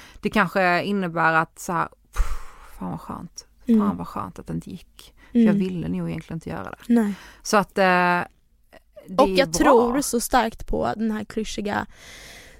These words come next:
Speaker 2: citatet som man säger att allt händer av en anledning.
Speaker 1: Ja.
Speaker 2: Att misslyckas, då var det ju för att du skulle, ja, men som du sa, lära dig av
Speaker 1: Mm.
Speaker 2: någonting eller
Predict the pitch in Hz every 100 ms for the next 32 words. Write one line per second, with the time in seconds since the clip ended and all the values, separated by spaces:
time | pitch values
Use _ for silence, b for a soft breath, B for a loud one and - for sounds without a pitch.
0 | B B - - 269 262 233 247 240 233
1 | 233 226 - 254 240 - 233 226 226 226
2 | 220 - 226 233 233 165 190 196 190 180
3 | 160 147 247 262 269 - 262 262 262 240
4 | 240 - - - 254 262 254 233 226 226
5 | 226 220 220 220 - 233 285 359 262 240
6 | 220 - - - 240 226 226 226 226 220
7 | 254 214 - 220 214 214 - 208 - 73
8 | 78